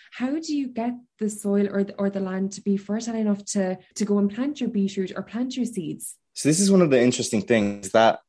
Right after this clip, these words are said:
Speaker 2: so the soil was put there before I got there. Um, and the soil is something very much that I'm working on at the moment, 'cause that's one of the main challenges. Um, it was just topsoil that was put on top. So we had, we had, there's kind of like a, a layer of canvas that was put down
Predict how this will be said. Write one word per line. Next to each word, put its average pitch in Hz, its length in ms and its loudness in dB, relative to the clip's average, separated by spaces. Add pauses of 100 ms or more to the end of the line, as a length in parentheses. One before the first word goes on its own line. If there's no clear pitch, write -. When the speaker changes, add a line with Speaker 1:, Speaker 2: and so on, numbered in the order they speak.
(280)
Speaker 2:
so 120 180 0
the 107 160 -6
soil 156 300 4
was 143 120 2
put - 240 -4
there 113 160 2
before 107 720 -4
I 107 140 -2
got 98 240 -6
there. 87 240 -8 (580)
Um, 101 320 2
and 104 140 0
the 98 60 -2
soil 120 180 6
is 117 80 2
something 110 240 0
very 107 140 6
much 104 200 -2
that 90 100 2
I'm 101 120 0
working 101 240 0
on 98 60 -2
at - 60 -8
the 95 60 -6
moment, 95 380 -4
'cause - 80 -16
that's - 180 -4
one 113 120 0
of 101 60 0
the 101 60 0
main 101 300 2
challenges. 90 720 -6
Um, 92 460 2
it 110 120 2
was 113 140 0
just - 220 -2
topsoil 147 460 4
that 156 100 4
was 156 120 2
put - 260 -4
on 120 80 0
top. 135 240 0
So - 100 -6
we 113 140 -2
had, 110 260 0
we 117 140 -4
had, 113 260 -2
there's 110 160 -6
kind 117 140 -4
of 110 80 -4
like 110 200 -4
a, 107 220 -2 (540)
a 113 80 0
layer 117 260 6
of 101 200 4 (160)
canvas 98 460 -4
that 90 100 -4
was - 100 -8
put - 240 -2
down 92 300 0